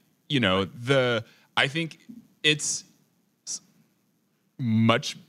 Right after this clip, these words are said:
more com-, it's getting much more competitive, and that's a very important shift.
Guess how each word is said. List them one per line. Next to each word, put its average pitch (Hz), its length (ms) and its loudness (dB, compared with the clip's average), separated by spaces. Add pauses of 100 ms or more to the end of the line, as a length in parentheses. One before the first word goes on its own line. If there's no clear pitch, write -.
more 110 240 -2
com-, 147 200 -8
it's 120 160 0
getting 127 340 0
much 104 240 0
more 110 140 -2
competitive, 110 600 -2
and 98 120 -6
that's 104 300 -6
a 101 120 -2
very 107 500 -2
important 113 600 -6 (300)
shift. - 500 0